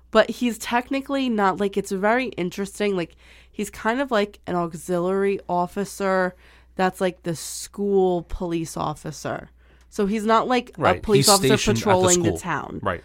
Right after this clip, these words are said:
Speaker 2: okay.
Speaker 1: Yes.
Speaker 2: Okay.
Speaker 1: Now, the other officer thought that that was odd, but he kept the questioning going. And before the officer left, Elsie asked him if it would be okay if he still, like, reached out to Kay because they still talked. They were still friends.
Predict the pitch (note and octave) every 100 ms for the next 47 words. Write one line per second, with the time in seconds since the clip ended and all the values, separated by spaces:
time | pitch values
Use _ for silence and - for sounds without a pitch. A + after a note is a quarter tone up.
0 | - F#2 - F3 - - - - - -
1 | - F#2+ F2+ - _ G#3 G#3+ G3+ G3+ A3
2 | B3+ D4 G3 F#3+ G3 - D#3+ D3+ D3+ D3+
3 | C3+ D#3 - - - - C4 _ G#3 F#3+
4 | G3+ E3+ - A#3+ A#3+ C4 G#3+ F#3 - G3+
5 | F3+ E3 D#3 - - - - _ _ _
6 | - - - G#3+ G#3+ G#3 B3 C#4+ D#4 G3
7 | G#3 G#3+ - A#3 F#3 D#3 E3 - F3 F3+
8 | - A3+ - D#3+ E3+ - F#3 F3 F#3+ G3+
9 | G3+ F#3+ E3+ - D#3+ E3 - E3+ - -
10 | F3 E3 D#3+ - F3 F3+ - F3 A3+ -
11 | F3 - D#3 C#3 D3 - - - - G3
12 | A3+ F3+ F#3+ G#3+ G#3 _ - - - A3
13 | G3+ F#3 - - F3 E3 - G3 E3+ F3
14 | - F3 E3+ - E3+ D#3+ F#3+ A#3+ B3